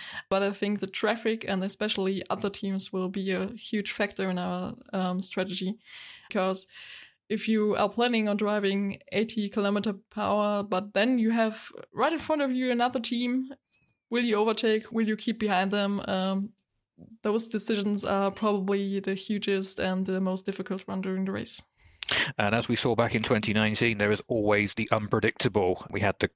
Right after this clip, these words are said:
Speaker 2: crash during one of the final stages. Nobody was hurt, but the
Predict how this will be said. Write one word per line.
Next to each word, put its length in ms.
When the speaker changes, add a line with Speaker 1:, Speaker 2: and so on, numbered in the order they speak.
Speaker 2:
crash 380
during 260
one 80
of 80
the 80
final 320
stages. 580
Nobody 380
was 160
hurt, 380
but 160
the 80